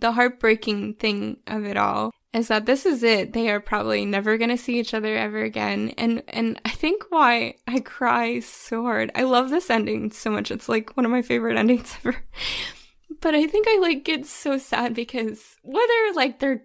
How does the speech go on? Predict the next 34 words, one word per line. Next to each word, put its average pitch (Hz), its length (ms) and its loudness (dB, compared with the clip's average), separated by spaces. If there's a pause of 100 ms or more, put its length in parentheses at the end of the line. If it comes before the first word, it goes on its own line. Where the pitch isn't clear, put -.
destined 233 500 2
to 208 120 0
be 196 200 -2
together 190 460 0
or 196 40 -2
not, 202 200 -6
it's - 180 -6
the 359 60 0
fact 415 220 0
that 269 160 0
they 220 100 2
don't 220 160 2
even 214 200 0
get 208 140 -4
to 196 120 -6
try. 190 640 -2
Like, 208 200 -4
they 240 120 2
don't 220 360 0
get 247 200 4
to 220 140 4
just, 202 540 -2
you 226 80 -4
know, 208 100 0
she 285 340 2
doesn't 240 380 0
have 196 180 -2
the 196 100 -6
luxury. 190 720 -2 (120)
And, 233 300 0
and 269 180 2
it, 240 240 -2
what, 311 400 2 (160)
what, 330 380 0